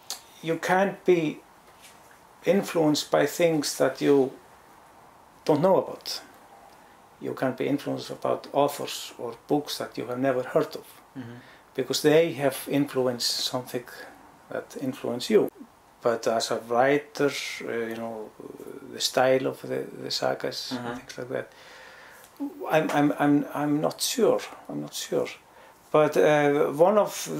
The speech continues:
Speaker 1: the authors who influenced me when I was younger, uh, Knut Hamsun, uh, from Norway.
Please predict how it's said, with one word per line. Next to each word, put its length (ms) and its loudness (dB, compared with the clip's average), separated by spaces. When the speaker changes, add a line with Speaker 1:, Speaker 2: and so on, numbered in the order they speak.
Speaker 1:
the 320 6
authors 540 2
who 320 0
influenced 480 0
me 180 4
when 200 0
I 80 0
was 200 -2
younger, 280 2
uh, 300 0
Knut 260 -2
Hamsun, 420 0
uh, 360 -2
from 200 -4
Norway. 400 2